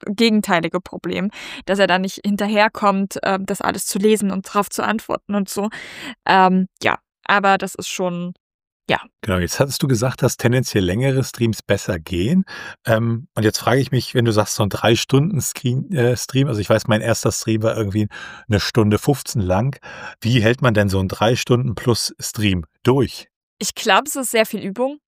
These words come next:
Speaker 1: Ich hab auch damals angefangen mit, ich glaub, zwei Stunden Streams und bin dann halt langsam immer höher gegangen. Ähm, und dann einfach, wenn man Dinge findet, auf die man Bock hat.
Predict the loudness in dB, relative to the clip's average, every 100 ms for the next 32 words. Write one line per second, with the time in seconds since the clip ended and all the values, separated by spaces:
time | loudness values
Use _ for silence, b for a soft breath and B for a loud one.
0 | _ _ -6 0 2 2 0 0 0 0
1 | -2 -2 -2 -2 0 0 0 -4 -6 -2
2 | -2 -2 0 0 0 -2 -2 -2 -4 -6
3 | -6 -4 -6 -8 _ -4 -2 0 0 2
4 | 2 2 2 2 2 0 0 0 -2 -2
5 | -2 -2 -4 -8 -8 0 2 2 2 -2
6 | 0 2 0 -4 -8 B B B B 0
7 | 2 4 2 0 -4 -8 -14 _ _ _
8 | 0 2 2 2 2 2 2 2 2 -6
9 | 0 2 2 2 0 0 -2 -2 -2 0
10 | -2 -6 -8 -8 -6 -2 -2 0 4 2
11 | 2